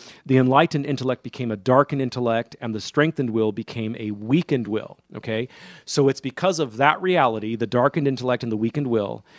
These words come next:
and sin in general, uh, and a darkened intellect and weakened will in particular, that we have things like the fallen state in and of itself of human nature, that we have things like addictions, that we have things like fighting, that we have things like not speaking,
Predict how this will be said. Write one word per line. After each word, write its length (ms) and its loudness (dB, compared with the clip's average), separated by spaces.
and 220 -2
sin 520 2
in 220 -4
general, 520 -2
uh, 420 -4
and 120 -2
a 40 -2
darkened 340 4
intellect 360 -2
and 80 -4
weakened 240 -2
will 180 0
in 80 -4
particular, 560 -6
that 320 4
we 200 0
have 380 -2
things 460 -4
like 240 -2
the 140 -4
fallen 420 4
state 540 -2
in 100 -4
and 80 -2
of 80 -4
itself 480 -4
of 100 -10
human 220 -4
nature, 380 -8
that 120 -4
we 120 2
have 300 2
things 340 -2
like 180 -4
addictions, 520 -12
that 100 -2
we 120 -2
have 240 2
things 320 -6
like 220 -4
fighting, 520 -6
that 120 -6
we 140 -2
have 240 2
things 280 -4
like 220 -6
not 220 -8
speaking, 520 -10